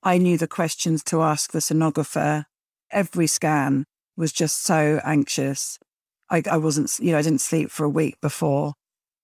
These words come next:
um, just expecting everything, you know, something to go wrong. And it wasn't until twenty weeks that we had the morphology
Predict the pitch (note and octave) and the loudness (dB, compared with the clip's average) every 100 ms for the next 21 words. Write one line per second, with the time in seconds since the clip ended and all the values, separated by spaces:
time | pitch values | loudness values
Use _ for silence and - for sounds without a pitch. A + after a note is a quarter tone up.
0 | _ - D3 C3+ C#3 C#3+ C3 _ _ - | _ 0 2 4 2 0 -2 _ _ -2
1 | F3+ - - F3 - F3 E3+ D#3 D#3+ D3+ | 0 -2 -2 -4 0 2 4 2 2 2
2 | F#3 D3+ - F3+ - D#3+ D#3 E3 E3+ D3+ | 2 2 2 0 0 0 0 0 0 2
3 | E3+ - F3+ D#3 _ _ _ _ - E3 | 0 0 -2 -4 _ _ _ _ -2 0
4 | E3+ F3 D#3+ C#3+ D#3 E3 - E3 D#3+ - | 2 2 2 0 0 -2 -2 -2 0 0
5 | E3 E3 - - D#3+ D#3 D3+ D#3+ E3 D#3+ | 0 -2 -2 -6 -2 -2 0 -2 0 0
6 | C#3+ E3+ D#3 - D3 D3 | 2 2 2 2 0 -2